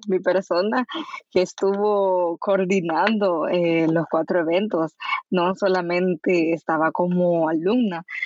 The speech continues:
que, que llevaba la materia de portafolio, sino que, este, yo estaba coordinando junto a mi otro com-, a otro compañero,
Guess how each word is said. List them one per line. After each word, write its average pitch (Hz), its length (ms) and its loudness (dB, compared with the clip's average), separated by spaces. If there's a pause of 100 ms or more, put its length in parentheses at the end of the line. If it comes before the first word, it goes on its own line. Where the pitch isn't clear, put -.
(300)
que, 165 480 0
que 185 100 2
llevaba 175 300 2
la 196 80 0
materia 180 400 0
de 160 80 -4
portafolio, 160 720 0
sino 175 380 0 (120)
que, 196 320 0 (440)
este, 170 720 2
yo 165 200 0
estaba 185 300 -2
coordinando 180 720 2
junto 180 300 0
a 170 40 0
mi 165 140 -2
otro 175 200 0
com-, 170 260 -2
a 170 160 0
otro 175 240 0
compañero, 175 680 0